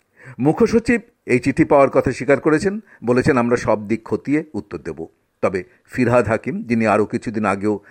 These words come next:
কলকাতার মেয়র পদে অধিষ্ঠিত ছিলেন, তিনি এ ব্যাপারে কড়া প্রতিক্রিয়া ব্যক্ত করেছেন। উল্লেখ করা যেতে পারে, করোনা পরিস্থিতিতে পুরসভার ভোট অনির্দিষ্টকাল পিছিয়ে যাওয়ার কারণে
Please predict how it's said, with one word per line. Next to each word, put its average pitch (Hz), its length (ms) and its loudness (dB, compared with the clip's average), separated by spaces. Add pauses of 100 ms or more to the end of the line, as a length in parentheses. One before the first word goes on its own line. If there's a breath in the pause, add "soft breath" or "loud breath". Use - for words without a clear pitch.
(160 soft breath)
কলকাতার 110 400 0
মেয়র 101 260 -2
পদে 101 340 -4
অধিষ্ঠিত 110 480 -6
ছিলেন, 95 360 -10 (260 loud breath)
তিনি 175 300 0 (100)
এ 123 100 2
ব্যাপারে 107 380 2
কড়া 104 300 2
প্রতিক্রিয়া 98 600 -8 (140)
ব্যক্ত - 260 -8
করেছেন। - 400 -18 (1500 soft breath)
উল্লেখ 165 280 2
করা 190 200 4
যেতে 113 220 0
পারে, 90 260 -6 (580)
করোনা 165 440 4
পরিস্থিতিতে 143 920 -4 (360)
পুরসভার 175 540 4
ভোট 139 320 0
অনির্দিষ্টকাল 135 840 -2 (100)
পিছিয়ে 143 340 -6
যাওয়ার 110 240 4
কারণে 95 460 -2